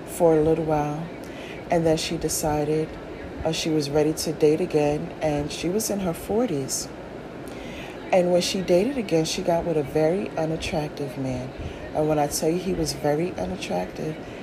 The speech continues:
he really was. She,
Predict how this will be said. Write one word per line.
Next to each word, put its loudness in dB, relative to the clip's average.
he 2
really 4
was. -2
She, 2